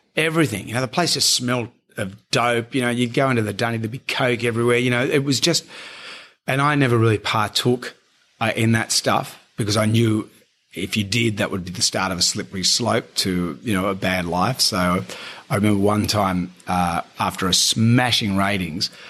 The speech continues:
uh, and I walked into a cubicle and there was, uh, I won't say <laughs> who it was, but he was pretty well known, racking up a big line.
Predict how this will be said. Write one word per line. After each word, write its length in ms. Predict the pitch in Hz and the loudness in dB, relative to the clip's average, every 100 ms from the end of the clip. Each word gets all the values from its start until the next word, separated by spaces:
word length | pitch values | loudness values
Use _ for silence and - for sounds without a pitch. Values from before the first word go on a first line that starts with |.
| - _ | -20 _
uh, 300 | - 95 92 - | -2 0 2 0
and 120 | 95 | -2
I 60 | |
walked 300 | 92 101 95 | 0 0 0
into 180 | 98 87 | -4 -4
a 60 | 87 | -4
cubicle 540 | - 104 92 90 87 | 0 0 0 -4 -2
and 180 | 90 90 | 0 0
there 120 | 90 | 0
was, 220 | 90 90 92 | 0 -2 -2
uh, 40 | |
I 120 | 87 | 0
won't 220 | 104 107 - | 0 0 0
say 180 | 101 | -2
<laughs> 80 | 98 - | -2 0
who 120 | 160 | -2
it 140 | - | 2
was, 300 | 160 - - | 0 0 -2
but 160 | - - | -4 -2
he 80 | 143 | 0
was 100 | 113 | 0
pretty 280 | - 151 | 0 0
well 240 | 123 117 123 | 0 0 -2
known, 200 | 113 113 - - - - | 0 -2 -4 -8 -12 -10
racking 480 | 131 123 135 123 135 | -2 0 2 2 0
up 140 | 113 | -2
a 20 | |
big 220 | 117 135 | -2 -2
line. 560 | 139 120 123 127 127 143 | 0 2 4 4 2 -2